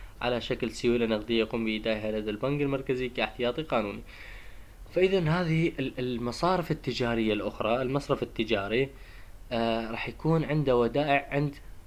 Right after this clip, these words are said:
عند ال-، ال-، البنك المركزي، <clears throat> عند البنك المركزي كاحتياطية. هذه لازم يكون عنده سواء كانت من نسبة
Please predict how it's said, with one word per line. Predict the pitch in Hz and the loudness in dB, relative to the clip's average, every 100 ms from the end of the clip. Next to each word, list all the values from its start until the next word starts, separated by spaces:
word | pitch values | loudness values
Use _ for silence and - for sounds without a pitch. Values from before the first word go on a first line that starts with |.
| - - - - | -16 -18 -12 -6
عند | 131 127 | -4 -2
ال-، | 127 120 | -2 0
ال-، | 113 117 | 0 0
البنك | 110 107 104 123 143 | -2 -2 -2 -2 0
المركزي، | 135 113 110 - 95 95 - - - - - - - | 2 0 -2 -2 -4 -6 -14 -18 -18 -18 -18 -18 4
<clears throat> | - 185 214 151 156 131 | 8 8 8 4 4 2
عند | 139 131 | 0 0
البنك | 110 123 151 | 0 2 2
المركزي | 143 135 139 131 123 | 4 2 2 2 0
كاحتياطية. | 123 123 107 - 117 113 107 104 98 98 | 0 -2 -2 -2 4 6 6 2 -2 0
هذه | 131 123 | -2 0
لازم | 147 135 131 | 2 2 0
يكون | 117 131 | -2 -4
عنده | 127 131 135 | -2 -4 -4
سواء | - 156 135 | 0 2 2
كانت | 123 135 135 127 | 2 2 0 -2
من | 117 | -2
نسبة | 123 147 151 | 0 2 4